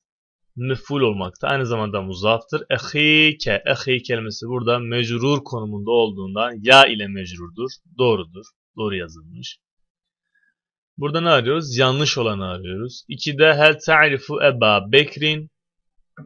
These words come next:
Eba kelimesi mensuptur. Ne ile mensup? Elif ile mensup. Ehi mecrur idi ya ile. C şıkkı hamu, yani zehebe fiil.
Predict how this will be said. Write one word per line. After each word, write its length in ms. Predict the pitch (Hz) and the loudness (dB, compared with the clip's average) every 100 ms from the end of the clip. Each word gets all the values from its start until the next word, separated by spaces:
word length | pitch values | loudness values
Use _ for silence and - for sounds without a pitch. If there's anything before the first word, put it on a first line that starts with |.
| _ _ _ _ _ _ _ - | _ _ _ _ _ _ _ 2
Eba 340 | 143 139 147 135 | 2 8 6 6
kelimesi 540 | - 127 120 117 139 | 0 -2 -2 -6 -6
mensuptur. 720 | 123 123 113 - 117 _ 113 120 | -4 -4 -6 -10 -10 _ -10 -4
Ne 200 | 131 131 | 2 2
ile 160 | 113 | 2
mensup? 500 | 101 98 98 - 143 _ | -4 -6 -8 -14 -16 _
Elif 320 | 139 127 123 | 0 0 -2
ile 140 | 101 98 | -8 -8
mensup. 520 | 92 92 - 147 - - | -8 -12 -12 -12 -12 0
Ehi 440 | 151 123 139 120 | 0 2 0 0
mecrur 640 | 113 117 120 117 139 139 117 | -2 -2 0 0 -2 -2 -2
idi 340 | 117 143 113 | -4 -6 4
ya 220 | 120 110 | 8 6
ile. 380 | - 87 92 135 - _ _ _ _ _ _ _ _ _ 127 | 4 -10 -10 -10 -14 _ _ _ _ _ _ _ _ _ -4
C 280 | 123 180 180 | 4 6 6
şıkkı 460 | - 175 - 175 | 2 -2 0 -2
hamu, 880 | 170 - 202 196 196 196 196 196 - - | 0 4 6 8 8 8 8 4 0 -10
yani 240 | 117 117 | -10 -8
zehebe 760 | 110 143 165 165 170 220 226 - - | 2 6 8 8 4 0 -4 -10 -16
fiil. 440 | - - 185 143 | -12 -2 2 2